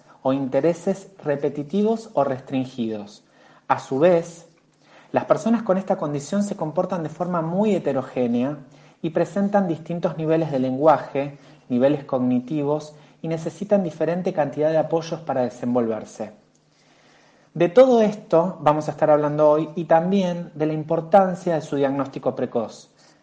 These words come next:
de la intervención temprana y lo fundamental que es la inclusión social de niños, niñas y adolescentes con algún trastorno del espectro autista.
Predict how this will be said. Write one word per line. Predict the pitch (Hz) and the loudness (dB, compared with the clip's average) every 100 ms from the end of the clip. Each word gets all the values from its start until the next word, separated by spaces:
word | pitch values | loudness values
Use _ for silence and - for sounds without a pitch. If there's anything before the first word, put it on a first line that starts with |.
| - | -6
de | 123 | -2
la | 120 | 0
intervención | 120 117 120 117 175 175 | -2 -2 -2 -4 -4 -4
temprana | 165 160 180 175 170 180 175 - - - - _ | -4 -2 0 2 0 -6 -8 -14 -20 -20 -20 _
y | 170 | -2
lo | 170 | -2
fundamental | - 180 175 175 175 175 196 208 202 | -2 -4 -2 -2 -2 2 4 2 -2
que | 165 | -6
es | 151 | -4
la | 156 | -4
inclusión | 151 147 135 185 185 | -4 -6 -6 -6 -6
social | 180 160 - 135 117 107 - | -6 -6 0 2 2 -4 -10
de | 139 139 | -4 -2
niños, | 151 170 147 123 117 - - | -2 -4 -2 -2 -4 -10 -12
niñas | 151 165 151 127 113 - | -8 -4 -2 -2 -4 -6
y | 127 | -2
adolescentes | 127 123 120 165 175 175 196 196 - - - | 0 0 -4 -6 -6 -2 -2 -2 -14 -20 -4
con | 135 | -2
algún | 127 131 160 | 0 -2 -2
trastorno | 156 - - 151 156 | -2 -4 -2 -2 0
del | 139 120 | -2 -4
espectro | - 131 - 143 143 | -4 -6 -4 -6 -6
autista. | 123 120 117 101 - 98 | -8 -10 -10 -16 -14 -16